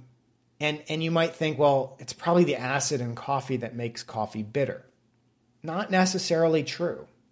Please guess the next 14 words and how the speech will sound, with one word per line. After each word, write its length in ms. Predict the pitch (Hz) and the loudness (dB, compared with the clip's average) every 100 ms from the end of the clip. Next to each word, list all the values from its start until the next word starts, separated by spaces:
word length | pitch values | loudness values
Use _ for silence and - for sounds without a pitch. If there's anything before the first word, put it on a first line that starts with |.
| _ _ _ _ _ _ _ _ _ _ | _ _ _ _ _ _ _ _ _ _
A 80 | 160 | 2
lot 280 | 147 143 185 | 4 8 10
of 140 | 208 | 10
the 120 | 170 156 | 6 4
acidity 500 | - 165 151 143 131 | 4 4 4 2 0
in 120 | 123 | -2
coffee 720 | - 135 131 135 123 117 - - _ - | 0 2 2 2 2 0 -6 -20 _ -12
gives 300 | 127 160 170 | -2 0 0
coffee 520 | - 156 147 147 131 | -2 4 4 4 -2
its 380 | 131 127 120 - | -2 -2 -4 -6
bright, 800 | - _ 127 120 131 143 143 143 | -8 _ -20 -8 -2 0 -2 -6
complex, 960 | - - 131 131 - 135 127 127 - - _ _ - | -12 -6 -4 -4 -2 -2 -2 -4 -6 -6 _ _ -10
and 160 | 120 | -10
crispness 1000 | - - 196 190 - - - - - - | -10 -4 -2 -2 -6 -16 -18 -12 -10 -10